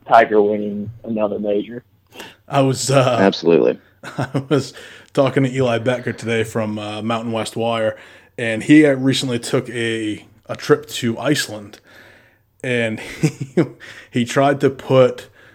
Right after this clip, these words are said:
Speaker 2: a fifty pound bet on Woods to win the Masters, and because he was overseas, his credit card was declined, so he didn't get to place the bet, and then he had to watch Tiger come <laughs> back and win the whole thing today.
Speaker 3: Oh, man.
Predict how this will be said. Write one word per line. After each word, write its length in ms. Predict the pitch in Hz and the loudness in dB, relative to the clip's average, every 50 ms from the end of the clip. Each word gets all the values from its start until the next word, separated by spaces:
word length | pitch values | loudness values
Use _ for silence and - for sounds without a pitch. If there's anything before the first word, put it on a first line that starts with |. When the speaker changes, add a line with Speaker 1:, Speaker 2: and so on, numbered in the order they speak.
| _ _ _ _ _ - | _ _ _ _ _ -8
Speaker 2:
a 300 | 120 113 110 107 107 110 | -6 -4 -4 -4 -6 -8
fifty 440 | - - - 143 135 - - 147 131 | -6 -2 -2 -2 0 -2 -4 -6 -4
pound 600 | 135 - - 139 135 127 131 127 117 110 104 110 | -4 -2 -2 -2 -2 0 -2 -2 -4 -4 -4 -2
bet 500 | 123 120 107 - - - - - - - - - _ _ _ _ _ _ - | -2 0 -2 -2 -6 -12 -20 -20 -20 -20 -20 -20 _ _ _ _ _ _ -8
on 320 | 127 117 120 120 117 117 113 | -4 -2 -2 -2 -2 -2 -2
Woods 360 | 117 120 120 117 113 113 - | -2 -2 -2 -2 -6 -8 -14
to 160 | - - 113 | -14 -12 -8
win 180 | 117 117 117 117 | -6 -4 -4 -4
the 80 | 113 | -4
Masters, 640 | 110 110 113 113 113 107 - - 117 110 104 101 - | -6 -6 -4 -4 -4 -6 -6 -8 -10 -10 -10 -10 -10
and 200 | - 117 110 107 | -12 -12 -12 -12
because 320 | 104 - - - 120 110 101 | -12 -10 -6 -4 -4 -4 -2
he 80 | 120 | -4
was 120 | 117 110 110 | -4 -4 -2
overseas, 760 | 120 117 107 110 98 - - 127 120 117 117 113 110 104 - - - - - - _ | -4 -4 -4 -6 -8 -6 -4 -4 -2 -2 -2 -4 -6 -10 -12 -16 -20 -20 -20 -20 _
his 180 | - - 123 113 | -4 -2 -2 -2
credit 320 | - - - 135 131 - | -2 2 2 2 2 2
card 260 | - - 120 113 110 110 | -2 -2 -2 -2 -2 -4
was 140 | 110 104 | -6 -8
declined, 680 | 107 - 113 - - - 123 117 110 107 107 107 107 104 | -8 -8 -10 -10 -8 -4 -4 -2 -2 -2 -4 -6 -8 -8
so 120 | - 117 | -6 -6
he 60 | 110 107 | -4 -4
didn't 160 | 113 120 120 | -4 -4 -4
get 120 | 117 113 | -8 -8
to 60 | - | -10
place 260 | - - - 117 113 - | -10 -8 -6 -6 -6 -4
the 120 | - 110 | -6 -8
bet, 360 | 104 107 104 110 117 104 - - - - - - - - | -8 -6 -4 -4 -4 -4 -6 -10 -16 -20 -20 -20 -18 -12
and 200 | - 120 117 113 | -8 -6 -4 -4
then 100 | 113 110 | -4 -4
he 80 | 113 | -4
had 140 | 110 107 107 | -4 -4 -4
to 80 | 110 107 | -4 -4
watch 340 | 110 107 107 110 - - - | -2 -2 -2 -4 -4 -8 -8
Tiger 320 | - 117 113 113 110 110 | -6 -6 -4 -4 -4 -6
come 240 | 104 - - 110 110 | -8 -8 -8 -8 -6
<laughs> 60 | 110 110 | -6 -8
back 300 | - - - - - - | -8 -8 -10 -12 -10 -10
and 140 | 131 - - | -10 -6 -4
win 160 | 143 127 117 | -2 -2 -2
the 60 | 110 | -4
whole 180 | - 120 117 110 | -6 -8 -8 -10
thing 240 | 110 107 113 107 107 | -10 -10 -12 -12 -12
today. 220 | - - 110 104 | -8 -2 0 4
Speaker 3:
Oh, 160 | 101 98 90 | 4 6 6
man. 340 | 92 95 92 98 92 98 95 | 6 6 6 6 6 6 4